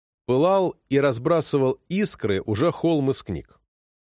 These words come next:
Он таял и с шорохом оседал в игре всех цветов пламени, от белого до тёмно-малинового. Собравшийся народ сопровождал очередную книгу рёвом. Палач поворошил костёр длинной кочергой,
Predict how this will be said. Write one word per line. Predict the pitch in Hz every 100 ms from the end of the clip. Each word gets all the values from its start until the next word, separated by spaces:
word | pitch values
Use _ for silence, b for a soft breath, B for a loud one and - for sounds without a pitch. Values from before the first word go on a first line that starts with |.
| -
Он | 135 127
таял | 185 185 139 113
и |
с | 117
шорохом | - 175 160 - 131
оседал | 123 - 143 160
в | 117 131
игре | 127 175
всех | - 160 147
цветов | - 131 143 -
пламени, | 147 170 139 98 90 92
от | 117 107
белого | 95 165 185 170 160
до | 131
тёмно-малинового. | - 147 143 131 127 120 107 82 69 52 50 - _ _ _ _ _ _ _
Собравшийся | 131 120 135 - 127 -
народ | 123 123 127 -
сопровождал | 104 110 120 107 139 139
очередную | 117 135 135 131 139 127
книгу | - 143 160 151 - b -
рёвом. | 113 147 104 80 76 _ _ _ _ _ _ _ _
Палач | 143 208 214 -
поворошил | 120 123 120 143
костёр | 127 131 - 151 120
длинной | 139 147 120
кочергой, | 123 107 117 107 165 202